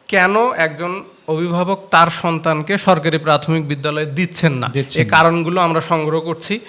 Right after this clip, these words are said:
Speaker 2: জি, জি।
Speaker 1: করে হচ্ছে আমরা একটা, আহ, লিফলেট আকারে আমাদের বিদ্যালয়ে কেন শিক্ষার্থীকে দিতে হবে, এই ধরনের একটা উদ্যোগ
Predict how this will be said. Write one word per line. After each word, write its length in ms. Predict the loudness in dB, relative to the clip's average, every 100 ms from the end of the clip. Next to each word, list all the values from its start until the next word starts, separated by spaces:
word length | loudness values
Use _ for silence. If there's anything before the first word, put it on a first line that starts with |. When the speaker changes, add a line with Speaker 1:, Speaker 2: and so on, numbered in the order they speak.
| -18 -10
Speaker 2:
জি, 180 | -8 -8
জি। 100 | -2
Speaker 1:
করে 440 | 2 6 6 4 -2 -20 _ -6
হচ্ছে 220 | -2 0
আমরা 480 | 2 4 4 2 -4
একটা, 520 | -4 0 2 4 2 -10 -20 -8
আহ, 240 | -2 0
লিফলেট 640 | 0 -2 -6 -4 0 0 2
আকারে 440 | 0 2 2 2 -2 -12 _ _ _ -6
আমাদের 680 | -2 2 2 2 0 -2 -8 -14
বিদ্যালয়ে 600 | -8 -6 -2 -2 0 -2 -4
কেন 400 | -4 -2 -4 -8 -14 _ _ _ _
শিক্ষার্থীকে 640 | -8 -6 -2 -2 2 2
দিতে 300 | 2 0 2
হবে, 260 | 2 2 2
এই 100 | 0
ধরনের 440 | 2 0 0 -2 -4 -6 -20 -20 _ _ _
একটা 320 | -6 -4 -4 -4
উদ্যোগ 380 | -6 -10 -8